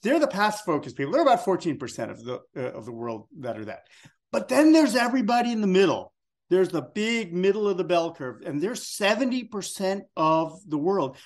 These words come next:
that are completely present-focused, right? They don't think about the future. They don't think about the past. There's, but they're, you know, we're, most of us, and we're mired in the present. And when you show them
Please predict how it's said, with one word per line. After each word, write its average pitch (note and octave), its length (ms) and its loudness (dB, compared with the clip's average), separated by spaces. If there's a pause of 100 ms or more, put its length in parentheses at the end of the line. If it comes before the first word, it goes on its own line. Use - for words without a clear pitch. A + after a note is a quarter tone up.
(140)
that E3 180 0
are F3+ 60 0
completely G3 600 -8
present-focused, - 1160 -4 (320)
right? D#3+ 180 0
They D#3+ 140 2
don't F#3+ 200 0
think A#3 180 -10
about G#3 180 -6
the F3+ 100 -4
future. G#3 440 -6
They F3 100 0
don't G#3 220 -4
think G3+ 160 -8
about F#3 320 -2
the F3 100 -4
past. F3 400 -2
There's, F#3 240 -4
but F#3 280 -10 (200)
they're, F#3 340 0
you G#3 280 -4
know, F#3+ 40 0
we're, F3+ 180 0
most G#3 340 -2
of G#3+ 80 -8
us, F#3+ 160 -4
and F#3 120 0
we're F3 100 2
mired F3+ 580 0
in F#3 60 -4
the F3+ 60 -2
present. F3 520 -6 (360)
And D3+ 160 -2
when F3+ 140 4
you D4 160 6
show C4+ 540 0
them A#2+ 400 -4